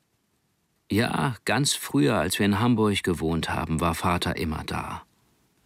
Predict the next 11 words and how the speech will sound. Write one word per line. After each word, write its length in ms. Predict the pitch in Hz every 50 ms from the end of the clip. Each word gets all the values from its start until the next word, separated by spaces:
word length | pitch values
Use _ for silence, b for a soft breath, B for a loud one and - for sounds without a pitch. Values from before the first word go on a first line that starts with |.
| _ _ _ _ _ _ _ _ _
„Ich 260 | - 127 143 135 -
war 100 | 151 147
aber 200 | 143 147 139 143
schon 260 | 131 - - 131 117 - -
immer 300 | - 135 143 135 120 107
auf 180 | 139 - -
Amrum 540 | - 147 151 170 165 117 101 95 82 80 82 B B
und 220 | B 127 131 123 -
Vater 480 | - 127 110 117 - 135 131 87 -
auch.“ 360 | 78 82 - - - - - - - _ _ _ _ _ _ _ _ _ _ _ _ _ _ _ _
„Nein, 520 | - 82 85 92 127 151 170 135 - 95